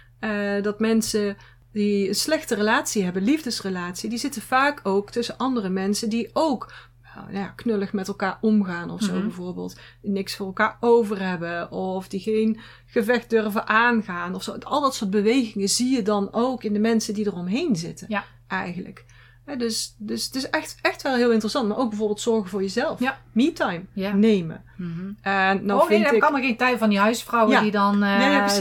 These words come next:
Speaker 2: zeggen,
Speaker 1: zeker
Speaker 2: "Oh,
Speaker 1: bij
Speaker 2: daar heb ik geen
Speaker 1: vrouwen.
Speaker 2: tijd van, want, eh, 's avonds en dan
Speaker 1: Ja.
Speaker 2: moet je strijknoek doen en dit nog doen en dat nog doen."
Speaker 1: Nou ja, niet
Speaker 2: Ja,
Speaker 1: alleen
Speaker 2: mijn
Speaker 1: huisvrouwen.
Speaker 2: vriendin doet dat ook.
Speaker 1: Ja, maar ook gewoon mensen met een, met een, ik noem maar iets, een dikke verantwoordelijke baan.
Speaker 2: Mhm.
Speaker 1: Die dan... Die
Speaker 2: Ja,
Speaker 1: dan
Speaker 2: dat is ook wel zo.
Speaker 1: <laughs> ja,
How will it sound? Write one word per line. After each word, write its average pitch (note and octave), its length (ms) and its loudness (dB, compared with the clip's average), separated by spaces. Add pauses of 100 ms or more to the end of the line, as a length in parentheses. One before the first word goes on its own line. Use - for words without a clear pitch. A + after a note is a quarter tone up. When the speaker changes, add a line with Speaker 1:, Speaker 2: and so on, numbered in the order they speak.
Speaker 2:
zeggen, A3+ 80 4
Speaker 1:
zeker A#3+ 180 4
Speaker 2:
"Oh, F4+ 60 6
Speaker 1:
bij A#3 120 4
Speaker 2:
daar - 40 2
heb E4 80 2
ik A3+ 60 0
geen C4 100 2
Speaker 1:
vrouwen. C4+ 180 2
Speaker 2:
tijd D#4 220 2
van, G#3+ 140 2
want, G#3+ 160 2
eh, G#3+ 160 2
's - 120 -4
avonds B3 320 0
en - 120 2
dan G3 80 4
Speaker 1:
Ja. A3 120 6
Speaker 2:
moet D4 80 4
je E4 60 0
strijknoek C4+ 440 -2
doen B3+ 160 0
en A#3 100 2
dit B3 140 0
nog B3+ 140 0
doen A#3+ 140 2
en A3 120 2
dat A#3+ 160 0
nog B3 180 -2
doen." A3+ 320 2
Speaker 1:
Nou C4+ 140 -2
ja, F#3+ 100 2
niet G#3 100 4
Speaker 2:
Ja, G3+ 80 6
Speaker 1:
alleen G#3+ 120 6
Speaker 2:
mijn G#3+ 120 6
Speaker 1:
huisvrouwen. A3 380 4
Speaker 2:
vriendin A3 220 6
doet B3 120 -2
dat D#4 120 4
ook. - 280 -8 (180)
Speaker 1:
Ja, C#4+ 360 2 (120)
maar A#3+ 200 -2
ook A#3 220 2
gewoon G3+ 340 -2
mensen G3 340 -2
met F#3+ 160 -6
een, F#3 220 -6
met F#3 260 -8
een, F3+ 200 -12
ik G3 60 -4
noem A3 140 2
maar F#3 120 -4
iets, F#3 120 -6
een F#3+ 120 -4
dikke G3+ 220 0
verantwoordelijke F#3+ 640 -4
baan. G#3 400 0
Speaker 2:
Mhm. G#3 220 0 (140)
Speaker 1:
Die A#3 140 0
dan... G3+ 280 0 (160)
Die F#3+ 200 -6
Speaker 2:
Ja, F#3+ 60 0
Speaker 1:
dan G3 120 2
Speaker 2:
dat F#3 120 -2
is F3+ 60 -4
ook F#3+ 100 -10
wel E3+ 100 -14
zo. F3 120 -16 (300)
Speaker 1:
<laughs> B3 160 -2
ja, E3 140 0